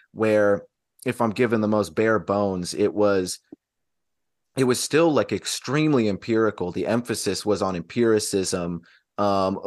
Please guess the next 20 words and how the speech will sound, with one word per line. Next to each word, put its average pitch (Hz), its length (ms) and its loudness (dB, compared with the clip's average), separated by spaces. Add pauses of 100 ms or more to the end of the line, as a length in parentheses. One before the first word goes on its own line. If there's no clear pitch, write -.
(160)
but 110 440 2 (960)
with, 123 400 -2 (560)
you 127 120 -2
know, 101 80 2
it 107 40 4
was 113 80 0
just, - 220 -2
like, 120 140 0
super 160 340 -2
hermetic, 110 560 0
I 87 120 0
guess. 87 320 -4
He 117 140 -2
was, 113 180 0
like, 110 160 0
laying 120 240 2
a 92 80 0
qualifying 120 840 -2
factor 107 680 -4
on, 92 460 -2